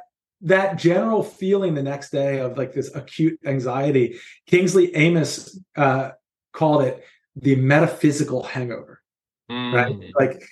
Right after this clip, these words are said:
Speaker 1: you feel this sense of, like, "Ah, people hate me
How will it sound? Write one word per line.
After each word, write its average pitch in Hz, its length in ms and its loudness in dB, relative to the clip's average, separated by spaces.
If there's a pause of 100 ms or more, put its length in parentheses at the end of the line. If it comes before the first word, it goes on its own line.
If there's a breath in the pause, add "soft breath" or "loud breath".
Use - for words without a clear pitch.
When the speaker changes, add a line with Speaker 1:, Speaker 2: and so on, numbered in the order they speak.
(120 loud breath)
Speaker 1:
you 147 100 2
feel 165 280 4
this 151 240 2
sense 147 360 2
of, 135 100 2
like, 127 320 0 (640 soft breath)
"Ah, - 160 -10 (1800)
people - 260 2
hate 127 280 -2
me - 120 -20